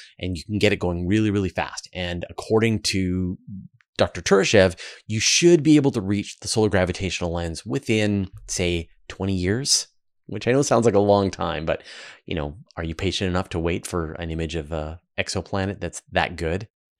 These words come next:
There are a lot of other ideas, and of course, we're reporting on this at Universe Today all the time. There are mag sails that use the charged particles coming from the sun to accelerate to really high velocities.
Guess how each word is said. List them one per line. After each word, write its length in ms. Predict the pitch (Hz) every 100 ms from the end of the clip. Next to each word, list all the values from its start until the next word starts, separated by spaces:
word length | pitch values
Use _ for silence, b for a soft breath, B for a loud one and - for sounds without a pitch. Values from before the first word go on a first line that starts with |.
| B B B B -
There 100 | 135
are 60 | 151
a 60 |
lot 260 | 147 151 165
of 80 | 156
other 180 | 139 123
ideas, 320 | 101 92 80
and 60 |
of 80 | 85
course, 180 | 104 85
we're 140 | 104
reporting 440 | 131 131 - 107 98
on 120 | 85
this 180 | 82 -
at 140 | 92
Universe 340 | 82 90 80 -
Today 240 | 82 76 -
all 220 | 92 95
the 80 | 95
time. 320 | - 87 71 B B -
There 400 | 90 117 120 -
are 320 | 104 98 98 B B
mag 480 | 98 113 123 127 120
sails 480 | - 92 78 62 -
that 240 | 98 92
use 560 | 95 95 107 107 104 90
the 160 | 95 90
charged 340 | - 113 -
particles 420 | - 104 98 80
coming 240 | - 101 92
from 180 | - 87
the 60 |
sun 380 | 85 107 90 80
to 100 | 82
accelerate 580 | 85 - 95 95 78 -
to 140 | -
really 200 | 82 95
high 180 | 80 90
velocities. 600 | 80 78 82 87 78 69